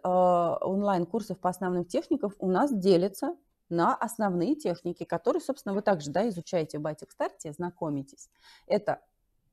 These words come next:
холодный батик, рисование с помощью резерва, горячий батик, рисование с помощью воска, свободная роспись. Ой, свободной росписи там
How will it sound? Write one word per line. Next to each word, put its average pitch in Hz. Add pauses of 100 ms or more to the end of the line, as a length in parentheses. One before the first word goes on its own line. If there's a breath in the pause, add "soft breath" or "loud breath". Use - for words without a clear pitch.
(840)
холодный 165
батик, 214 (220)
рисование 156
с -
помощью 147
резерва, 147 (520 loud breath)
горячий 208
батик, 190 (240)
рисование 160
с -
помощью 147
воска, 147 (500 soft breath)
свободная 226
роспись. 214
Ой, 165
свободной 196
росписи 202
там 185